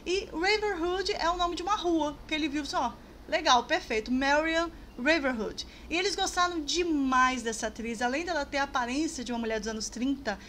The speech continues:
ela é uma mulher muito engraçada, ela topava tudo, muito engraçada. Ela fez dois testes, tá, gente? Com dois atores diferentes, sem ser o Harrison Ford. Quando ela foi fazer teste, ela não fez com o Harrison Ford, ela fez com outros dois atores, a cena do bar, ela teve que, né, fazer.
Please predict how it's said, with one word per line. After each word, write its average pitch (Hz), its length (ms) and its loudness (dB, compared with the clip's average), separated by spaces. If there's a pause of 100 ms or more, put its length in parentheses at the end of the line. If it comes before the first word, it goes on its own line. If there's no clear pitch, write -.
(240)
ela 339 200 4
é - 20 6
uma 370 80 2
mulher 330 160 4
muito 370 160 -2
engraçada, 294 600 4
ela 254 140 2
topava 277 640 2
tudo, 302 400 0
muito 311 160 -4
engraçada. 269 840 2 (240)
Ela 285 220 2
fez 262 380 -4
dois 262 480 4
testes, 233 420 0
tá, 247 140 -2
gente? 233 240 -2
Com 262 80 -6
dois 330 320 2
atores 277 320 -2
diferentes, 247 440 -4
sem 453 280 -2
ser 381 200 0
o 339 40 4
Harrison 277 380 -2
Ford. 214 380 -4 (520)
Quando 440 180 4
ela 466 140 6
foi 330 100 0
fazer 262 200 0
teste, 285 400 2
ela 277 100 2
não 381 220 4
fez 480 340 0
com 359 60 -2
o - 20 2
Harrison 262 300 -2
Ford, 214 180 -2
ela 220 100 -2
fez 294 200 -4
com 311 100 -6
outros 294 220 -2
dois 262 180 0
atores, 262 400 0
a 247 60 -6
cena 240 240 -4
do 247 100 -6
bar, 233 380 6
ela 226 120 2
teve 226 200 -4
que, - 120 -6
né, 214 220 -2
fazer. 226 300 -4